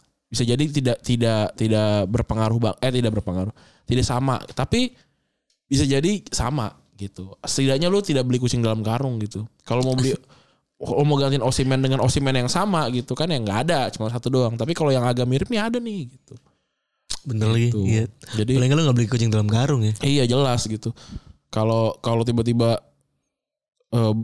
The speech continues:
Speaker 1: "Ini ada nih pemain bagus apa segala macam," ntar jabatnya B B kan gitu kan.
Speaker 2: <laughs> Tapi di F M tuh ada loh, sekarang udah, udah mulai ada ya. Di yang ditawar-tawarin agent itu ya, yang,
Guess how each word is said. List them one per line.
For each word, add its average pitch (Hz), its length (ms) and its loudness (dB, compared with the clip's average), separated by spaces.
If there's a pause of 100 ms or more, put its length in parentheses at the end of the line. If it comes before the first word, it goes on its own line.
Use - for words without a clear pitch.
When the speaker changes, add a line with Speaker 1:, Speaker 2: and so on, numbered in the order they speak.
Speaker 1:
"Ini 170 140 0
ada 196 120 2
nih 208 100 2
pemain 185 240 2
bagus 175 340 2
apa 175 220 -2
segala 151 220 0
macam," 156 180 2
ntar 147 220 2
jabatnya 151 260 0
B 143 200 0
B 156 200 0
kan 147 140 2
gitu 156 180 0
kan. - 160 2 (320)
Speaker 2:
<laughs> 262 280 -2
Tapi 208 180 0
di 214 100 2
F 190 100 0
M 254 120 -2
tuh 359 100 4
ada 226 160 0
loh, 233 140 2
sekarang 208 240 0
udah, 202 160 2
udah 135 220 4
mulai 135 200 2
ada 131 140 2
ya. 127 120 0 (540)
Di 139 160 0
yang 135 140 4
ditawar-tawarin 135 600 2
agent 131 440 0
itu 143 160 2
ya, 120 220 4
yang, 120 120 2